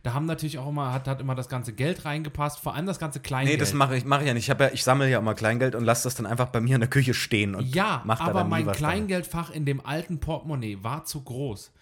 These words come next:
Speaker 1: Und jetzt ist es zu klein. Wenn ich da mehr als sieben Münzen reinmache,
Speaker 2: Ja.
Speaker 1: dann geht das
Speaker 2: Ich behalte
Speaker 1: Portemonnaie
Speaker 2: immer
Speaker 1: nicht mehr
Speaker 2: auch
Speaker 1: zu.
Speaker 2: nichts anderes außer ein Euro und zwei Euro Stücken.
Speaker 1: Das ist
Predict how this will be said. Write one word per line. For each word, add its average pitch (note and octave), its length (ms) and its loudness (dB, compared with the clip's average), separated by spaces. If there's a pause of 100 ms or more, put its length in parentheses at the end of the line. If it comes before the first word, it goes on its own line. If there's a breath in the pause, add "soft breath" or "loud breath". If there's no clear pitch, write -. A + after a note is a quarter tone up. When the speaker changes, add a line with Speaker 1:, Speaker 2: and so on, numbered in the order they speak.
(140 soft breath)
Speaker 1:
Und B2+ 180 -2
jetzt E3+ 200 0
ist F3+ 80 -8
es E3+ 140 -6
zu D#3+ 100 -8
klein. D3 380 -4
Wenn C3 100 -4
ich C3+ 120 -6
da C3 120 -4
mehr C3+ 320 -2
als C#3 280 -6
sieben D#3 240 -4
Münzen F3+ 280 -2
reinmache, G#2 420 -6
Speaker 2:
Ja. G#2+ 220 2 (240 loud breath)
Speaker 1:
dann C3+ 300 -4 (420)
geht D3+ 200 0
das D3 80 0
Speaker 2:
Ich - 40 -6
behalte C3+ 220 6 (100)
Speaker 1:
Portemonnaie D#3 60 2
Speaker 2:
immer D#3 140 4
Speaker 1:
nicht C3 60 6
mehr C3+ 80 6
Speaker 2:
auch G#2 40 -4
Speaker 1:
zu. C3+ 60 -2
Speaker 2:
nichts G#2+ 260 0
anderes A#2 480 0
außer A2 280 0
ein G#2+ 220 -2
Euro G#2 240 -2
und G2 100 -6
zwei G2 160 -2
Euro F#2 180 -2
Stücken. E2+ 300 -10
Speaker 1:
Das B2+ 140 -4
ist - 260 -10